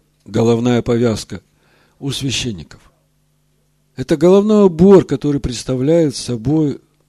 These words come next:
тоже длинный отрезок льняной ткани, белой, длиной порядка десяти метров, которые нужно наматывать на голову.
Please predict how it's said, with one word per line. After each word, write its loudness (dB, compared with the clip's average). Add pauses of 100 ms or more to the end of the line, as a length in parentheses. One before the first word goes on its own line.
тоже 2
длинный -2
отрезок -6
льняной -4
ткани, -8
белой, -2 (580)
длиной 2
порядка 0
десяти -6
метров, -8 (760)
которые -2
нужно 0
наматывать -2 (240)
на -8
голову. -8